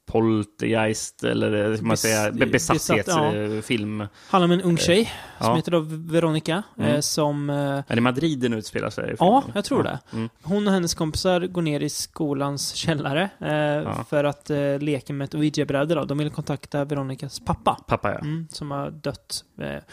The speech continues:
Speaker 2: får vi veta. Och, eh, de får ju mycket riktigt kontakt med någonting. Eh, om det är Veronicas pappa eller inte, det kan man väl <laughs> tveka på. Men
Speaker 1: Ja.
Speaker 2: någonting är det. Och därefter, som vi vet, vi som har sett, eh, en annan <laughs> skräckfilm vet att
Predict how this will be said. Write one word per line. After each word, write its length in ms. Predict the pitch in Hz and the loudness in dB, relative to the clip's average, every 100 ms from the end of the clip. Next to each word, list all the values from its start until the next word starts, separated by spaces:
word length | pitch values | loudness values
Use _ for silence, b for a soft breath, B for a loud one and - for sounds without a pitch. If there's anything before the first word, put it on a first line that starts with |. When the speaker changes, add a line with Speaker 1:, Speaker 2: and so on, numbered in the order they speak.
| B B B | B B B
Speaker 2:
får 140 | 147 | -2
vi 60 | 143 | 0
veta. 360 | 143 - 147 - B B | 0 -4 -10 -10 B B
Och, 380 | - 151 - - | 0 0 0 -2
eh, 140 | 160 151 | 0 2
de 180 | 156 | 0
får 180 | 151 180 | 2 4
ju 80 | 170 | 4
mycket 220 | 175 170 | 2 0
riktigt 340 | 165 147 143 160 | -2 -2 -4 -4
kontakt 320 | 151 196 - | 0 0 0
med 100 | 147 | -4
någonting. 360 | 127 - 135 151 _ - | -4 -6 -10 -10 _ -10
Eh, 520 | 135 135 135 139 - | -6 -4 -4 -4 -4
om 160 | 147 143 | -4 0
det 80 | |
är 100 | 147 | 2
Veronicas 520 | 143 151 139 139 143 - | 2 0 -2 -6 -8 -6
pappa 320 | 165 - 175 | -6 -2 -2
eller 100 | 180 | 0
inte, 400 | 143 - 131 135 | -2 -2 -2 -2
det 340 | 135 143 143 | -4 -4 -4
kan 220 | 139 - 143 | -6 -8 -4
man 100 | 160 | 0
väl 80 | |
<laughs> 240 | - - - | 0 0 2
tveka 300 | 170 110 175 | 2 2 0
på. 100 | 156 | 2
Men 100 | 180 | 6
Speaker 1:
Ja. 80 | 220 | 6
Speaker 2:
någonting 260 | 214 151 | 4 2
är 100 | 135 | 0
det. 100 | - - B B B | -4 -8 B B B
Och 100 | - 151 | -4 0
därefter, 680 | 135 139 135 - 151 151 - | 2 0 -2 -4 -4 -4 -4
som 220 | 160 143 | -4 0
vi 100 | 147 | 2
vet, 400 | 156 160 - - | 4 2 0 -8
vi 140 | 165 131 | -8 -6
som 120 | 151 | -2
har 60 | 131 | 0
sett, 340 | 160 - - | 0 -2 -4
eh, 80 | 143 139 135 - - | -2 -2 -4 -6 -10
en 260 | 139 127 | -8 -8
annan 280 | 139 131 135 | -10 -8 -8
<laughs> 0 | |
skräckfilm 520 | - - 233 - 202 | -4 0 0 2 2
vet 160 | 147 139 | 2 0
att 200 | 139 | -4